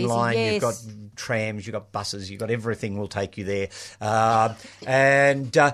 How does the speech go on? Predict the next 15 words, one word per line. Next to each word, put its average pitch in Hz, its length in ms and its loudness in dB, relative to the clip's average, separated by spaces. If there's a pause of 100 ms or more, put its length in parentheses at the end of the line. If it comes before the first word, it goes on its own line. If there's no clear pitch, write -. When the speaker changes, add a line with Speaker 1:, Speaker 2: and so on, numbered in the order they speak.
(120)
Speaker 2:
so 170 180 6
you 165 280 2
can 160 300 -4
now 185 180 4
go 165 200 6
into 143 180 -2
the 147 80 -2
website, 143 540 2 (140)
um, 113 800 -2 (120)
learn 131 440 -2
a 123 80 0
lot 127 180 2
more 120 160 2
about 135 360 2
it. 143 200 -4